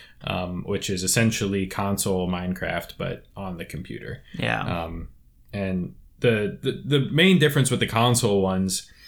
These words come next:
Speaker 1: is the size of the map, because consoles are not as powerful and don't have, like, they have more limited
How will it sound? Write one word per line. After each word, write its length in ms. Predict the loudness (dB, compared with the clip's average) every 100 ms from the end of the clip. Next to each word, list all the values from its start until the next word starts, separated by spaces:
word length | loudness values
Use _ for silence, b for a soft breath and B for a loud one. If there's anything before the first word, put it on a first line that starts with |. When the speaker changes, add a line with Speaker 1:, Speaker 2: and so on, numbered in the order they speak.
| B B 2
Speaker 1:
is 500 | 4 4 2 -4 -6
the 140 | 0
size 480 | 2 4 2 0 -4
of 80 | -4
the 40 |
map, 240 | -6 -6 -6
because 640 | 2 4 4 2 -4 -8 -20 -20 -8
consoles 560 | -2 2 4 2 2 0
are 100 | 0
not 340 | 0 -2 -4
as 260 | -6 -6 -6
powerful 540 | -4 -2 -2 -2 -2
and 100 | 0
don't 220 | -2 -2 -4
have, 340 | -6 -8 -6
like, 360 | -6 -6 -10 -20 _ _
they 120 | -6 -4
have 160 | -6 -6
more 240 | 2 4 4
limited 580 | 4 4 4 2 0